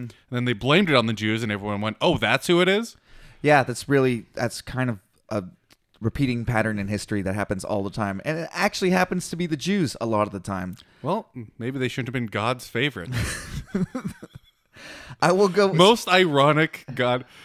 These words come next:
Speaker 2: Well, th-,
Speaker 1: Telling,
Speaker 2: if you di-
Speaker 1: telling this story and then dictating the his-, history after this book was written about the lives of the Jews prior, like, during the book and after, and being like,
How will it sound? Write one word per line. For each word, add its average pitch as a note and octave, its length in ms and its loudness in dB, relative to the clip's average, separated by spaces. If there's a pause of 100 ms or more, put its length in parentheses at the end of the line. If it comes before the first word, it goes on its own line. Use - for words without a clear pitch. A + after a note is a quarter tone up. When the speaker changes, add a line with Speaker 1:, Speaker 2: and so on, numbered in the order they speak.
(340)
Speaker 2:
Well, G#3 160 2
th-, - 140 -8 (240)
Speaker 1:
Telling, D4 320 8
Speaker 2:
if D#4+ 80 4
you E4 80 6
di- - 60 6
Speaker 1:
telling A3+ 280 8
this C#4+ 140 2
story E3+ 500 6
and D3+ 140 2
then D3+ 260 0
dictating C#3 680 2
the B2 120 2
his-, B2 300 -2 (100)
history C3 460 2
after C3 180 2
this B2 140 -2
book A2 240 -2
was C3 140 -2
written C#3+ 380 -4 (320)
about B2 240 2
the A#2 100 2
lives G#2+ 300 4
of B2 80 -4
the A#2+ 60 2
Jews A#2+ 380 0 (100)
prior, D3 600 2 (100)
like, A#2+ 160 -2
during B2+ 280 0
the D3 60 0
book D3+ 320 4
and C3 260 2
after, C#3 320 4
and D#3 100 0
being C#3+ 160 0
like, C3 280 2